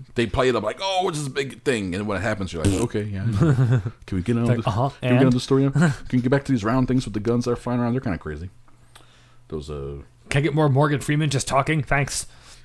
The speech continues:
Speaker 1: It's like, "More? You need more of me in your movie."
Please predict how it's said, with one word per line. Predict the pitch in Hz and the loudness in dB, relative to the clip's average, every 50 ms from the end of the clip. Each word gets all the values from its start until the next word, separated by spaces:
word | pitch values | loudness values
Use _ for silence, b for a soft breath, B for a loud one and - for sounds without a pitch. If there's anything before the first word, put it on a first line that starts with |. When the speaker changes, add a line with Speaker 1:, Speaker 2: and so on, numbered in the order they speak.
| b b b b b b b | b b b b b b b
Speaker 1:
It's | - - | -12 -8
like, | - 80 | -4 0
"More? | 90 92 98 98 101 107 - - - b b b b b | 2 4 6 4 4 2 -2 -10 -18 b b b b b
You | 78 90 87 | -2 0 2
need | 92 90 78 | 2 0 0
more | 82 95 95 95 92 92 87 | 2 2 4 4 4 4 2
of | 80 73 | 2 0
me | 73 76 73 73 73 | -4 -4 -4 -4 -4
in | 73 71 | -4 -4
your | 71 73 71 | -4 -4 -4
movie." | - 82 71 69 60 - 71 71 | -4 -6 -8 -8 -8 -8 -10 -10